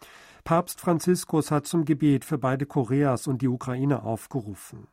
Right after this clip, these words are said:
Nach Angaben der katholischen Bischofskonferenz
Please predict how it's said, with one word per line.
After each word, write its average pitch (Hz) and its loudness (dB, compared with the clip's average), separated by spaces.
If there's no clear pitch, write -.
Nach 120 -2
Angaben 135 2
der 123 -2
katholischen 143 0
Bischofskonferenz 151 -2